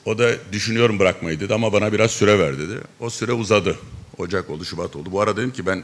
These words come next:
eğer gerçekten bırakacaksan ben de hazır olayım. Hani gelmiş olmak için gelmek isteyen biri değilim.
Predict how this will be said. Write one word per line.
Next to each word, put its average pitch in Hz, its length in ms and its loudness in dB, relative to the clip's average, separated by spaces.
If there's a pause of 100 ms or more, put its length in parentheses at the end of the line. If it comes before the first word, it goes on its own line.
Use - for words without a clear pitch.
(120)
eğer 87 200 2
gerçekten 101 480 2
bırakacaksan 95 580 -4 (120)
ben 92 140 -6
de 98 40 -6
hazır 92 260 -2
olayım. 92 260 -4 (560)
Hani 90 280 -4 (140)
gelmiş 101 320 2
olmak 104 180 0
için 98 180 -6
gelmek 95 340 0
isteyen 98 300 -2
biri 95 200 0
değilim. 92 260 0